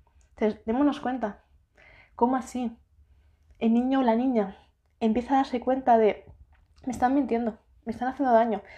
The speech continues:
me hacen sentirme que yo soy algo que no, soy un despojo". Sin embargo,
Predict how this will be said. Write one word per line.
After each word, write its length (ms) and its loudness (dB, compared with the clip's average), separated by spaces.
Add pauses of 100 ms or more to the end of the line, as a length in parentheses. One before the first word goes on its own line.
(140)
me 80 4
hacen 80 6
sentirme 380 -2
que 100 -2
yo 80 0
soy 220 0
algo 220 4
que 100 -4
no, 500 0
soy 160 -2
un 80 2
despojo". 640 -6 (720)
Sin 160 -4
embargo, 500 -2